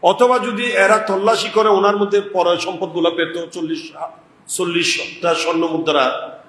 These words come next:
তাহলে কিন্তু হয়তো মারধরও করতো যে, "তুমি মিথ্যা বলছো কেন?" ঠিক কিনা? কিন্তু উনি যখন মিথ্যা বলেননি, উনি যখন সত্য বলেছেন, সেটা ওনাকে শুধু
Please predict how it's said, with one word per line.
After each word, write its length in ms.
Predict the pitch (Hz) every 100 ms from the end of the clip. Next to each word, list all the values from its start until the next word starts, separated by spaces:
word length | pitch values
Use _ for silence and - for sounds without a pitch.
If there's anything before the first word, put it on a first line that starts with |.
| _ _ _ _ _ _ _ _ _ _
তাহলে 280 | 160 165 185
কিন্তু 260 | 180 175
হয়তো 240 | 165 170 165
মারধরও 380 | 156 151 180 175
করতো 260 | 160 160
যে, 140 | 165 151
"তুমি 180 | 156
মিথ্যা 280 | 160 160 170
বলছো 280 | 147 139 135
কেন?" 160 | 117 101 - _ _ _ _ _ _ _ _ _ _ _ _ _ _ _
ঠিক 160 | 165 160
কিনা? 200 | 143 120 - - - - - - _ _ _
কিন্তু 220 | 151 135 151
উনি 160 | 170
যখন 300 | 160 147 156
মিথ্যা 360 | 135 135 - 143
বলেননি, 560 | 131 127 131 127 127 131 131 - _ _ _ _ _ _ _ _ -
উনি 160 | 147
যখন 260 | 147 139 139
সত্য 420 | - 185 - 214
বলেছেন, 680 | 190 180 180 185 165 131 117
সেটা 340 | - 160 185 -
ওনাকে 420 | 175 196 220 220
শুধু 640 | 202 202 196 175 - -